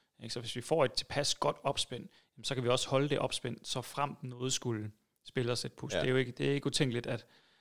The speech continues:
Speaker 1: selvom det lyder, øh, vildt at stå med to hundrede kilo, øh, på ryggen, og så miste fokus. Men det kan, det kan ske relativt
Speaker 2: Ja, ja.
Speaker 1: tit, ikke? Der var sgu lige en fugl i lokalet, eller, øh,
Speaker 2: Ja.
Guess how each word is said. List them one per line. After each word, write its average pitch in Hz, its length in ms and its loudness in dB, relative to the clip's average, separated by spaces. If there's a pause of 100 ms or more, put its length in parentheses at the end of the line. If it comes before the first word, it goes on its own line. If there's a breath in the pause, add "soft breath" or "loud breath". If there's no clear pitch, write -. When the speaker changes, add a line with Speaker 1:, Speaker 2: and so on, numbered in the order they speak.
(300 soft breath)
Speaker 1:
selvom 120 260 -2
det 113 100 -2
lyder, 117 380 -2 (200)
øh, 110 360 -4 (120)
vildt 131 280 -6
at - 100 -8
stå 127 160 -2
med 117 120 -4
to 135 120 -4
hundrede 110 220 -2
kilo, 117 300 -4 (180)
øh, 117 100 -8
på 123 100 -10
ryggen, 120 240 -4
og 123 80 -4
så 120 100 -2
miste 117 240 0
fokus. 131 380 -2 (200 loud breath)
Men 127 120 2
det 160 100 8
kan, 196 200 2
det 196 140 2
kan - 80 4
ske 247 240 2
relativt 175 380 0
Speaker 2:
Ja, 190 100 4
ja. 175 60 10
Speaker 1:
tit, 139 120 -4 (380 loud breath)
ikke? 220 120 -4 (260)
Der 190 80 -2
var 208 140 4
sgu - 180 4
lige 190 140 6
en 180 80 6
fugl 170 280 2
i 131 40 4
lokalet, 127 600 2
eller, 117 220 2 (520 loud breath)
øh, 120 240 2
Speaker 2:
Ja. 113 260 4